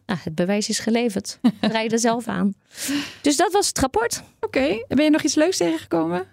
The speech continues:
Speaker 2: in de voetnoten misschien?
Speaker 1: Eh, ik ben, eh, nou ja, dat verhaal van de, maar de rent over de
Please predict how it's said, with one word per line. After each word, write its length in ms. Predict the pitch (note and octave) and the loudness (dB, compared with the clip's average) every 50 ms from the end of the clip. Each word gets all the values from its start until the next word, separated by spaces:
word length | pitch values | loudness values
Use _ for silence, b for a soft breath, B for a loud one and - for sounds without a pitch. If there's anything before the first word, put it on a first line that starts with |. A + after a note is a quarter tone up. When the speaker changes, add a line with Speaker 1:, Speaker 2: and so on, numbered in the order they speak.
| _ _ _ | _ _ _
Speaker 2:
in 120 | - B3+ | 2 2
de 80 | A#3+ A#3 | 4 4
voetnoten 500 | - E4+ E4 - D4 D4+ D#4 D#4 - D#4 | 4 2 2 4 2 2 2 0 0 0
misschien? 320 | D#4 - - - E4+ E4+ - _ _ _ _ | 0 0 0 -2 -4 -4 -8 _ _ _ _
Speaker 1:
Eh, 100 | - C#4+ C#4+ C#4 C#4 C#4 C#4 C4+ C4+ C4+ - - | 0 2 2 2 2 2 2 0 0 -2 -2 -2
ik 200 | C#4 C#4 A3+ - | -2 -2 0 0
ben, 300 | A#3+ A3 G#3 G3 G3 - _ | 0 2 2 2 2 0 _
eh, 100 | - G3 | -2 0
nou 340 | F#3 F#3 F#3 F3+ F#3 F#3+ G3+ | 0 2 2 0 0 0 0
ja, 180 | G3+ G3 F#3+ F3+ | 0 0 -2 -2
dat 200 | F3+ F#3+ F#3 - | -2 -4 -4 -2
verhaal 300 | - G3 G3 G3+ G#3 G3+ | -2 -2 0 -2 -2 -4
van 200 | - - F#3 F#3 | -4 -2 -2 0
de, 60 | F#3 | 0
maar 200 | F#3 F#3 F#3 F3+ | 0 0 -2 -2
de 180 | F#3 F#3 F3+ | -2 -2 -2
rent 400 | F3+ F3 G3 G#3 A3 A#3 - - | -2 -2 -2 0 0 0 -2 -2
over 260 | - G3 F#3+ F#3 F#3 F#3 | -4 -4 -4 -2 -2 -2
de 460 | F#3 F#3 F3+ F3 F3 F3 F3+ - | -2 -2 -2 -2 -2 -2 -4 -6